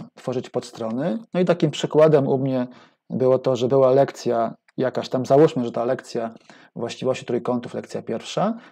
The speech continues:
i do takiej lekcji można dodać podstronę, która będzie na przykład tablicą właśnie taką, której będę używał jako tablicy do pisania,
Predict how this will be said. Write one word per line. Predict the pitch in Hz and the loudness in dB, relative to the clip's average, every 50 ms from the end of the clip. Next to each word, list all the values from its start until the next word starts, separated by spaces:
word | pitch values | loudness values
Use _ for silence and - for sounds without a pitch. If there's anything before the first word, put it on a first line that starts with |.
| _ _ _ | _ _ _
i | 156 156 | 0 0
do | 156 151 180 185 | 4 6 6 6
takiej | 185 190 180 - 156 139 | 6 2 0 2 2 2
lekcji | 131 147 - - - 175 | 2 2 0 0 0 2
można | 170 160 147 | 2 2 2
dodać | 135 147 156 147 151 135 - - - _ _ - _ _ _ _ _ | 2 2 4 4 4 2 0 -2 -12 _ _ -20 _ _ _ _ _
podstronę, | - 147 143 - - - - 139 123 120 117 123 143 190 233 269 247 - _ _ _ _ _ _ _ | -2 0 0 0 -6 -12 -6 -4 -4 -2 -2 0 0 0 0 0 -4 -10 _ _ _ _ _ _ _
która | - - 185 196 | -4 0 2 2
będzie | 196 202 190 175 | 4 4 4 4
na | 180 165 | 4 4
przykład | 175 - - 175 175 165 - - | 2 0 -4 -2 -2 -4 -2 0
tablicą | 151 131 123 139 151 170 165 - 160 143 139 | 0 2 4 4 4 4 2 2 0 0 2
właśnie | 135 135 131 - - 131 127 123 | 0 0 0 0 -4 -4 -4 -2
taką, | 117 117 - 123 120 123 120 | -4 0 0 0 0 2 0
której | 120 - - 123 123 | -2 -2 0 0 2
będę | 117 123 120 120 | 2 2 2 2
używał | 120 113 120 120 120 | 0 0 2 0 0
jako | 120 117 117 | 0 0 -2
tablicy | 110 117 107 113 117 - - | -4 -4 -4 -4 -6 -6 -6
do | 117 110 | -6 -6
pisania, | - 113 - - 170 180 185 185 185 180 | -6 -6 -2 0 2 2 2 2 0 -2